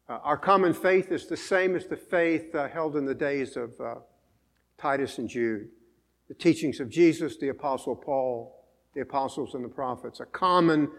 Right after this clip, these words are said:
faith. You violate that, uh, to the ruin of the church.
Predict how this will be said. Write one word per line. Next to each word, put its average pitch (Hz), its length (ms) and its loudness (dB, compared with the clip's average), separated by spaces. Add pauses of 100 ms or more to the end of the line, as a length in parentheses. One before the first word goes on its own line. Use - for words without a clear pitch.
(120)
faith. 131 480 -2
You 123 140 -6
violate 151 680 2
that, 104 460 -8 (560)
uh, 110 300 -4 (120)
to 160 100 0
the 147 80 4
ruin 165 200 8
of 143 100 6
the 131 80 0
church. 127 640 -2